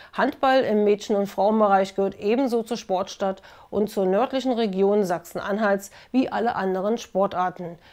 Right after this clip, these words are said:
egal ob von Männern oder Frauen ausgeführt. Die Oberbürgermeisterin Simone Boris und die Landesregierung sind aufgefordert, entsprechend Initiative zu ergreifen und Gespräche mit dem Landessportbund zu führen.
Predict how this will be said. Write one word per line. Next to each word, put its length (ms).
egal 420
ob 220
von 200
Männern 380
oder 300
Frauen 420
ausgeführt. 760
Die 80
Oberbürgermeisterin 920
Simone 360
Boris 420
und 260
die 100
Landesregierung 760
sind 240
aufgefordert, 640
entsprechend 580
Initiative 640
zu 180
ergreifen 640
und 100
Gespräche 560
mit 220
dem 100
Landessportbund 720
zu 120
führen. 520